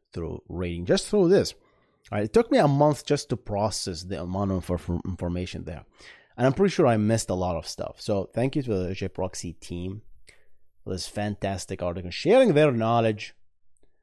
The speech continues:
sharing their Tai Lopez knowledge. Knowledge. Keep sharing knowledge, guys. This is beautiful stuff. All right, guys,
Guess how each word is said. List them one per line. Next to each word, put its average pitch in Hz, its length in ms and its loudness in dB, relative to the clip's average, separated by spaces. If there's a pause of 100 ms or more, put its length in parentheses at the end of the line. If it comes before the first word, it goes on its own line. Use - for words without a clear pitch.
(180)
sharing 175 320 6
their 131 120 6
Tai 123 300 4
Lopez 113 440 2
knowledge. 104 580 0 (120)
Knowledge. 113 800 4 (800)
Keep 135 120 -2
sharing 156 300 6
knowledge, 123 420 6
guys. 82 560 -4
This 110 120 -6
is 123 80 0
beautiful 113 560 2
stuff. - 420 -6 (360)
All 151 80 8
right, 165 80 6
guys, 143 220 6